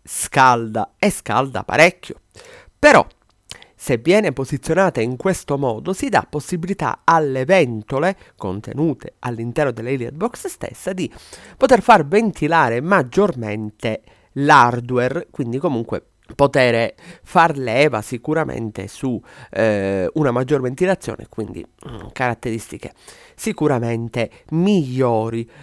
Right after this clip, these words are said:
Considerate che è la prima volta che mi capita, non mi è mai successo, quando si accende la Iliad Box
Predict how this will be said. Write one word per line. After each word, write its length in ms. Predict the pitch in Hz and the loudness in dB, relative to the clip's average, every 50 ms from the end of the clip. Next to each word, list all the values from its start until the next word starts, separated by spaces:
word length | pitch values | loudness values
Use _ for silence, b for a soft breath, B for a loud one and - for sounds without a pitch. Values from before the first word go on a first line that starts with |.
| B B B | B B B
Considerate 680 | - - - 104 - - 139 165 196 208 175 - 101 - | -14 -14 -14 -12 -6 -2 4 6 6 6 6 4 -2 -4
che 260 | - - 135 131 - | -2 -2 -2 -2 -2
è 140 | - 180 160 | 0 0 0
la 160 | 135 120 113 | 2 0 -2
prima 260 | - - 160 170 156 135 | -4 -4 -4 -2 0 2
volta 440 | 135 139 123 101 - - - 104 | 4 4 4 2 0 -6 -12 -12
che 160 | 104 - 123 123 | -8 -6 -6 -4
mi 100 | 135 131 | -4 -4
capita, 380 | - 131 117 - - - 104 | -2 -4 -4 -4 -4 -8 -8
non 160 | 113 135 147 | -6 -4 -4
mi 100 | 156 170 | -2 -2
è 40 | 170 | -2
mai 200 | 160 127 127 156 | -2 -2 -4 -6
successo, 720 | 165 - 240 220 - - - - - - - - 147 - _ | -4 -4 -6 -8 -6 -10 -10 -10 -12 -12 -8 -8 -8 -8 _
quando 500 | - - 220 240 233 185 143 127 110 113 | 0 4 4 4 4 2 -2 -4 -6 -8
si 360 | 123 - - - 196 180 - - _ _ _ | -8 -10 -8 -8 -6 -6 -8 -10 _ _ _
accende 720 | - 127 - _ - - - 196 185 160 131 117 107 107 110 | -12 -12 -12 _ -14 -6 -2 0 0 0 -2 -4 -6 -6 -4
la 180 | 127 143 131 - _ | -4 -4 -6 -4 _
Iliad 340 | 180 156 131 131 147 143 127 | -6 -4 -4 -4 -4 -4 -4
Box 500 | 123 123 120 107 113 - - - - | -2 -2 0 0 -2 -6 -8 -6 -6